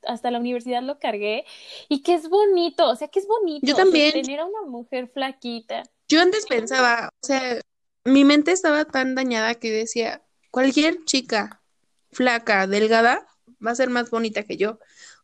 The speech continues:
Speaker 2: O sea, no importa, a mí así, sin ignorar tus problemas alimenticios, ni,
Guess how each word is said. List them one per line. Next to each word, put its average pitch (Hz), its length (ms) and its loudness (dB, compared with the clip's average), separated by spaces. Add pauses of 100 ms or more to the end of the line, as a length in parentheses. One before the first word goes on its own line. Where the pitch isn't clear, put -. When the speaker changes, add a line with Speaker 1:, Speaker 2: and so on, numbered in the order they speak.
Speaker 2:
O 233 120 -6
sea, 208 420 0 (1500)
no 240 220 2
importa, 285 680 4
a 233 380 -2
mí 277 280 2
así, 262 460 0
sin 269 260 2
ignorar 233 460 2
tus 285 260 -4
problemas 226 580 0
alimenticios, 214 960 -4
ni, 196 300 -6